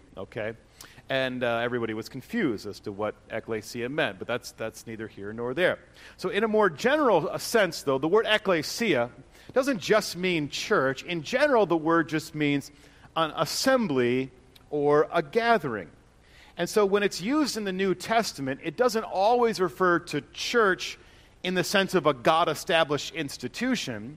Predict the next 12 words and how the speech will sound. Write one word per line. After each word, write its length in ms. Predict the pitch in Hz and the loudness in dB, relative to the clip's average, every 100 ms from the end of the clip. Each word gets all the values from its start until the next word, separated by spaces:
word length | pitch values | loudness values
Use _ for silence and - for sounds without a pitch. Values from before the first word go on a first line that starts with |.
| - _ - - - - - | -20 _ -20 -20 -20 -16 -6
In, 300 | 185 185 185 | -4 -4 -6
in 140 | 185 | -4
Acts 320 | 190 208 208 196 | 2 2 2 -2
nineteen, 540 | 175 147 - 269 - | 0 -2 -4 -2 -2
for 200 | - 175 | 0 0
example, 520 | 147 120 123 120 151 | 0 -4 -6 -4 -2
there 180 | 147 170 | 2 4
was 200 | 160 156 | 4 2
a 60 | 151 | 0
mob 600 | 147 170 233 220 180 131 | 0 2 4 4 2 2
that 160 | 147 | -2
formed 640 | - 139 117 113 143 165 | -2 -4 -2 -2 -6 -12